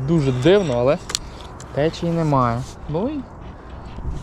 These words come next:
Це може навпаки дуже гарно сказатись на кльові.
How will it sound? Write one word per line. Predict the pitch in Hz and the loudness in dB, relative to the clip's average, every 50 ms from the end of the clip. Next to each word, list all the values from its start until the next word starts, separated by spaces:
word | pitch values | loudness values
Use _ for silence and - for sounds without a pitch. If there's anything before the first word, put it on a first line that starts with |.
| - - - - - - - | -8 -8 -8 -10 -10 -4 4
Це | - 165 | 4 6
може | 160 156 160 156 151 156 | 6 8 6 6 6 6
навпаки | 151 151 143 - 160 156 - - 175 170 156 135 | 4 4 4 2 0 0 2 2 2 2 2 0
дуже | 147 135 147 135 147 | -2 -2 0 2 2
гарно | 139 151 151 151 147 147 | 4 4 4 4 2 0
сказатись | 135 - - 131 139 139 135 139 123 - | -2 -4 -2 0 0 2 2 0 -4 -4
на | 131 | -6
кльові. | 123 - 139 156 170 170 143 120 | -4 2 4 4 6 6 4 2